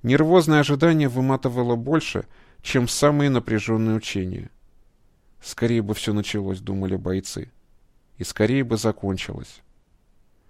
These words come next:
Ночью, наконец, началась погрузка в транспортные илы. Двенадцать бойцов на борт номер один.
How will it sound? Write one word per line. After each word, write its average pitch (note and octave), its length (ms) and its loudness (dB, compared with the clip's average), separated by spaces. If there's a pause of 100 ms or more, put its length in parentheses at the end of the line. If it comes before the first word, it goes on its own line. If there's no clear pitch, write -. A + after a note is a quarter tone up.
(440)
Ночью, D3+ 360 2
наконец, B2+ 460 2
началась A2+ 420 2
погрузка A2 540 -4
в - 80 -8
транспортные G2+ 720 -2
илы. F#2 420 -4 (1040)
Двенадцать A#2+ 520 2
бойцов A2+ 600 0
на G2+ 160 -4
борт A#2 280 -2
номер G#2+ 300 2
один. G2 380 -2